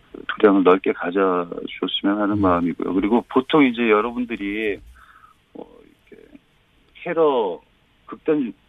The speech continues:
Speaker 1: 극단주의 무슬림들이 들어와서 테러를 일으키고 뭐 무슬림화하고 그러는데 그런 범죄자들을 돕자는 게 아니거든요.
Speaker 2: 음.
Speaker 1: 다수의 무고한, 지금 당장 자신이 선택, 어쩔 수 없이 이렇게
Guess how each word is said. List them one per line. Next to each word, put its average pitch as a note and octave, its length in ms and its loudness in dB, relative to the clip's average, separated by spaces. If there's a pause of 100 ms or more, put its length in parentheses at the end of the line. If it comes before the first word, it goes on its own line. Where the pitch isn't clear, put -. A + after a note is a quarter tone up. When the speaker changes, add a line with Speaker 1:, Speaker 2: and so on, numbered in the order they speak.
Speaker 1:
극단주의 C#3 500 2
무슬림들이 G#2 1400 -2
들어와서 G#2 480 2
테러를 C#3+ 420 2
일으키고 G#2+ 640 0
뭐 G2+ 160 0
무슬림화하고 G#2+ 1000 -2
그러는데 F#2 400 0 (340)
그런 D3 240 6
범죄자들을 C#3+ 920 0
돕자는 F#2+ 440 -4
게 C3 80 -6
아니거든요. E2+ 720 -6 (200)
Speaker 2:
음. G2 280 -12 (800)
Speaker 1:
다수의 - 640 0
무고한, G2 540 0 (300)
지금 A2+ 240 -4
당장 A#2+ 480 0 (320)
자신이 A#3 460 -2
선택, - 480 -2 (420)
어쩔 - 240 2
수 - 100 2
없이 - 260 0
이렇게 G2 680 0